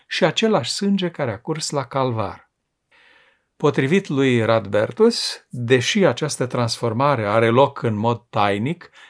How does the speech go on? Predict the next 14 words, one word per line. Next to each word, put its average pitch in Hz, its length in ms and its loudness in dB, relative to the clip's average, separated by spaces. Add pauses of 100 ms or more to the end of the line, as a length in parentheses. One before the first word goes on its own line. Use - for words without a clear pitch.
iar 117 220 2
simțurile 127 680 0
umane 110 460 0
nu 98 120 -4
o 135 40 0
pot 123 220 -10
percepe, 117 640 -6 (680)
există 175 520 2
cazuri 156 420 2
extraordinare 143 840 0
în 131 80 -2
care 120 280 2
unui 135 320 4
credincios 127 840 0